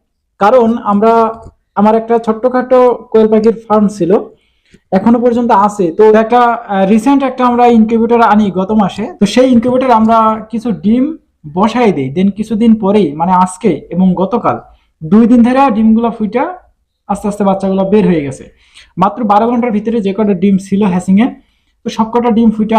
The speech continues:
আলহামদুলিল্লাহ বাচ্চা বের হয়ে গেছে এবং বাচ্চাগুলো খুব সুন্দর, একদম এ গ্রেডের বাচ্চাগুলোই বলতে গেলে। এই বাচ্চাগুলা, আহ, ব্রিডিং করার যে একটা ঝামেলা, সেটা এখন, আগে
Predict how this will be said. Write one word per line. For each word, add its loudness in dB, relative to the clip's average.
আলহামদুলিল্লাহ -2
বাচ্চা -4
বের -2
হয়ে -4
গেছে -8
এবং -2
বাচ্চাগুলো -2
খুব -6
সুন্দর, 4
একদম 0
এ 2
গ্রেডের 0
বাচ্চাগুলোই 0
বলতে -2
গেলে। -2
এই 2
বাচ্চাগুলা, 0
আহ, -4
ব্রিডিং 2
করার -2
যে 4
একটা -6
ঝামেলা, 0
সেটা 0
এখন, 0
আগে 2